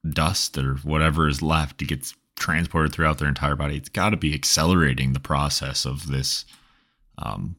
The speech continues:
plastic getting into their body. So I think, I don't know, I feel like this is one of the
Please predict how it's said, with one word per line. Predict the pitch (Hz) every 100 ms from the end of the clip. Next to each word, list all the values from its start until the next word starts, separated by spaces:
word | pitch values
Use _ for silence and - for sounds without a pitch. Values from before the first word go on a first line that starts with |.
| -
plastic | - 80 78 - - - - -
getting | 80 73 73
into | 71 69
their | 65
body. | 65 65 67 65 67 - - _ _ _ _ _ _ -
So | 87 80
I |
think, | 78 117 120 - - - _ -
I |
don't | 85 85
know, | 71
I |
feel | - 87
like | 82 76
this | 82 -
is | 80 78
one | 82 82
of | 76
the | 78 78